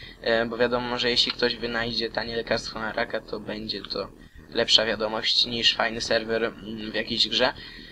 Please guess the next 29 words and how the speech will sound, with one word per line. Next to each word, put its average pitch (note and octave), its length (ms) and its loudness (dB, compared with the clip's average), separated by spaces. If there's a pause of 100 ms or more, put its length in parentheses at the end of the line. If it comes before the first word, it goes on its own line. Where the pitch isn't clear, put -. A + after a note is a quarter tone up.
(100)
No F3 120 12
ale F3+ 140 12
dobra, A#2+ 240 6
działki D3+ 320 8
budowlane C3+ 500 4
mnie C3 140 0
nie C3+ 100 0
interesują. F3+ 540 0
Powinniśmy D3+ 560 2
być E3 240 2
teraz D3 320 4
w A2+ 80 -8
lesie - 300 6
pierwszego D#3 400 2
stopnia. - 440 -2 (600)
E, A#2 220 -2
chyba C#3+ 220 6
że B2+ 160 4
źle B2+ 180 2
przeczytałem - 440 2
ten A#2+ 180 -6
napis, A#2+ 320 -2
o - 20 2
ile B2 200 4
go D3 140 6
w E3+ 60 0
ogóle D#3+ 220 8
przeczytałem, B2 460 4
ponieważ A#2 340 2